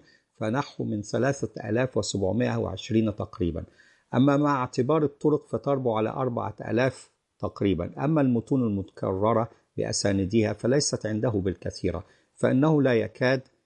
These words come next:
يكرر الحديث بسنده ومتنه إلا في القليل، ومكرراته كذلك نحو من نيف وثمانين، وهذه أرقامها في هذا التهذيب،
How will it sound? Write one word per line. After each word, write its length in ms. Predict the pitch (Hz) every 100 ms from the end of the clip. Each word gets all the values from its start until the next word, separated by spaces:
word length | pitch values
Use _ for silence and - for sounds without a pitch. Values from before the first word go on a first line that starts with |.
| _ _ -
يكرر 520 | 104 143 135 120 107
الحديث 560 | 95 - 101 117 120 123 - _ -
بسنده 640 | 95 110 101 101 117 110 104
ومتنه 600 | 95 98 - 131 131 131 _ _ -
إلا 240 | 151 139
في 120 | 113
القليل، 500 | 107 - 101 90 85 82 _ _
ومكرراته 1080 | 104 107 117 - 127 117 117 147 - 127 101
كذلك 500 | - 98 123 120 117 _ _ -
نحو 380 | 117 - - 120
من 280 | 101 95
نيف 360 | 101 117 120 - _ _ _
وثمانين، 720 | 101 107 117 104 101 110 147 156 - _ _ _
وهذه 640 | 107 107 104 123 151 147
أرقامها 640 | 117 104 110 107 127 123 117 - _
في 140 | 107
هذا 260 | 104 120 107
التهذيب، 580 | 101 - 107 92 85